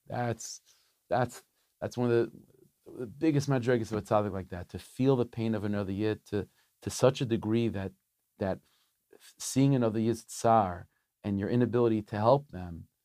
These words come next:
is great, is more painful than the physical pain of being cut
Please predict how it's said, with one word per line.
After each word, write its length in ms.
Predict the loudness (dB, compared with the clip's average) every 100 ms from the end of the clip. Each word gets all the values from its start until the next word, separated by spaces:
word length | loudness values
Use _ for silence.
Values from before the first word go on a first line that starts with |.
| _ _ _ _ _
is 160 | -4 -2
great, 380 | -2 2 2 2
is 120 | 0
more 260 | 2 4 2
painful 600 | 0 -4 -4 -4 -4 -4
than 180 | -4
the 60 | -6
physical 460 | -4 0 0 -2 -6
pain 340 | -2 0 0
of 120 | -2
being 220 | -4 -6
cut 260 | -6 -8 -10